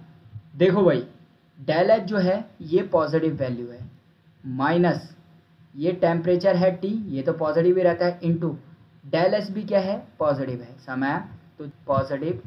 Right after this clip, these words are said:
minus ये वाली value क्या आ जाएगी, ये भी क्या आ जाएगी, Positive।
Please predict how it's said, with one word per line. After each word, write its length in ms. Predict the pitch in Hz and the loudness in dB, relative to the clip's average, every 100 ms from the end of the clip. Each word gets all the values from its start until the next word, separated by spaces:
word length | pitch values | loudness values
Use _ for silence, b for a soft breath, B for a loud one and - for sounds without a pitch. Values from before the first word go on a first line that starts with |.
| - - | -18 -14
minus 480 | 131 131 131 160 - - _ _ 135 | -8 -4 -2 -2 -4 -10 _ _ -10
ये 180 | 135 135 | -6 -2
वाली 240 | 139 139 | -2 -2
value 280 | 135 135 135 | -2 0 0
क्या 120 | 147 | 0
आ 40 | 147 | 0
जाएगी, 340 | 160 160 147 - - - _ - | 0 -2 -4 -8 -20 -20 _ -12
ये 100 | 135 | -8
भी 100 | 135 | -6
क्या 160 | 139 147 | -2 -2
आ 20 | |
जाएगी, 280 | 151 160 160 - - | -2 -2 -6 -10 -8
Positive। 340 | 131 123 117 | -6 -6 -8